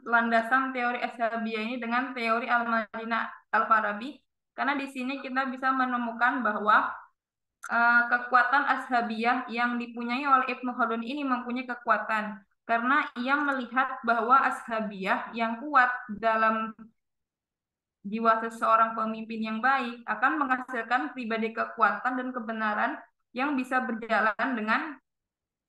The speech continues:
masyarakatnya. Jika teori ashabiyah atau teori yang dimana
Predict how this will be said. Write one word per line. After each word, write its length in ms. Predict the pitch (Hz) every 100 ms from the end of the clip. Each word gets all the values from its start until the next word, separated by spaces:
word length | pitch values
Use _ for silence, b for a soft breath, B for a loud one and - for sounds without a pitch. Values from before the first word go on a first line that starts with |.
| _ _ _ -
masyarakatnya. 1120 | 226 233 233 220 214 220 214 214 214 196 180 - _ _ _ _ _ _ _ _ _ _ _ _ _ _
Jika 360 | 202 240 294 320 - - - _ _ _ _ _ _ _ _ _ _ _ _ _ _ _ _ 254
teori 260 | 254 262
ashabiyah 640 | 254 262 247 220 254 254 254 - - -
atau 600 | 240 - 240 240 233 - _ _ _ - - _ _ _ _ _ _ _ _ _ _ _ -
teori 680 | 247 240 233 233 262 254 240
yang 160 | 240
dimana 500 | 240 233 233 247 247